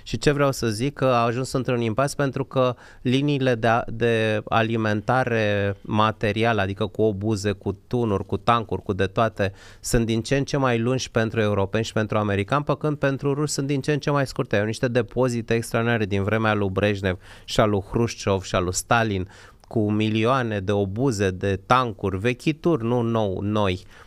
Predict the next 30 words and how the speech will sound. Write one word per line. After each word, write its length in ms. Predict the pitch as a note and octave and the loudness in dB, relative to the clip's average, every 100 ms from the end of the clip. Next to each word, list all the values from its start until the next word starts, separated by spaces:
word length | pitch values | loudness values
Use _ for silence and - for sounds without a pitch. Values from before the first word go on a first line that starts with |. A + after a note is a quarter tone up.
| - | 0
dar 160 | A#2 | 0
care 200 | A#2 C3 | 2 0
sunt 140 | B2+ - | 0 0
foarte 280 | D3 - C3+ | -2 0 -2
bune 240 | C3+ C3+ | 0 -2
în 60 | B2+ | -2
tipul 220 | B2 B2 | -4 -4
ăsta 180 | - B2 | -2 0
de 100 | A#2 | 0
război. 340 | A2+ A2 G2+ - - - B2+ | 0 0 -2 -4 -20 -4 -2
Și 320 | - - D3+ | -2 0 0
vreau 280 | C#3+ C3+ D3+ | 2 2 0
să 120 | D3 | 0
vă 100 | C#3+ | -2
spun 300 | B2+ - D#3 | -2 -4 -6
că 460 | D3 D3 C#3 C3 B2+ D3+ | 0 2 2 0 -2 -2
Rusia 380 | B2+ D3 E3 | -2 0 0
nu 140 | D3 D3+ | 0 0
o 40 | |
să 180 | D3 D3 | 0 0
renunțe 580 | C3+ B2 A#2 A2+ - G#2+ | 0 0 0 -2 0 2
la, 460 | G2+ F#2+ F#2+ F#2 F#2+ - - - | 2 2 2 0 -4 -18 -20 -18
uh, 100 | - G#2 G2 G2 | -4 0 2 2
Ucraina, 640 | G2+ - A2 A2+ C3 C#3 | -2 2 2 2 0 -2
pentru 480 | - B2+ B2 C3 - | 0 -2 -2 -6 -6
că 340 | - B2+ A#2+ A#2+ | -4 0 0 0
pe, 180 | - C3+ | 0 0
prin, 500 | G#2+ - C3+ A#2+ G2+ | 0 0 0 -2 -4
prin 440 | - C3 B2+ A#2 A2+ | 0 2 2 2 0
ea 380 | A#2+ C#3 D3+ | 0 0 -2